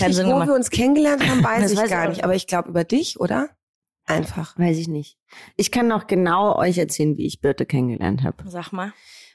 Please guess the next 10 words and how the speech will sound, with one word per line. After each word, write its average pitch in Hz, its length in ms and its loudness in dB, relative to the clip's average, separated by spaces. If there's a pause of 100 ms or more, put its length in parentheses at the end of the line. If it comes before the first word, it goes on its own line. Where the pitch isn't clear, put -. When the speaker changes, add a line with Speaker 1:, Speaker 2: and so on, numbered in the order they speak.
(240)
Speaker 3:
<clears throat> - 0 -
Da 202 440 4
war 180 100 2
meine 180 300 2
Tochter 180 560 -2
ungefähr 143 880 -2
sieben 165 260 -2
Monate 156 440 2
alt. 165 320 0
Speaker 1:
Mhm. 190 140 -8